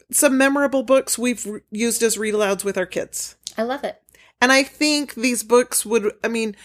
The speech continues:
Speaker 1: you have more kids in various ages.
Speaker 2: Mm-hmm.
Speaker 1: Mine are all two years apart, but I'd say I've been reading chapter books aloud to them since they were very, very little. So when we
Speaker 2: Yes.
Speaker 1: talk age appropriateness,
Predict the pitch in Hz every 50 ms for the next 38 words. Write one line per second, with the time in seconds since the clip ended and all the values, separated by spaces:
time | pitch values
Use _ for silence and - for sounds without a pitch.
0 | - - - _ _ 190 196 240 277 311 330 277 269 240 240 208 - - 226 233
1 | 233 233 226 226 - 240 233 226 226 247 233 214 180 214 208 202 202 202 196 190
2 | - - 196 180 175 185 - 190 190 202 202 185 185 185 185 202 196 220 233 247
3 | 262 277 285 269 262 233 - - 202 214 214 202 - - - 233 214 202 202 196
4 | 196 - 196 - - 185 180 208 240 - - - - - _ _ _ _ _ 226
5 | 220 - - - - 214 240 247 202 - - - - 233 220 208 202 190 - -
6 | 214 233 226 - 233 214 214 208 208 196 202 196 196 - 202 196 - - 196 -
7 | 190 180 - - 185 175 180 185 185 - - 185 180 180 - - 185 175 - -
8 | 190 185 175 196 180 165 - 185 180 180 185 190 170 180 175 175 175 170 156 175
9 | 170 160 156 - - 185 185 190 214 214 214 233 262 269 277 269 269 262 - -
10 | 208 214 208 - 220 202 - - 170 175 - - 220 233 240 - - 233 247 302
11 | 302 -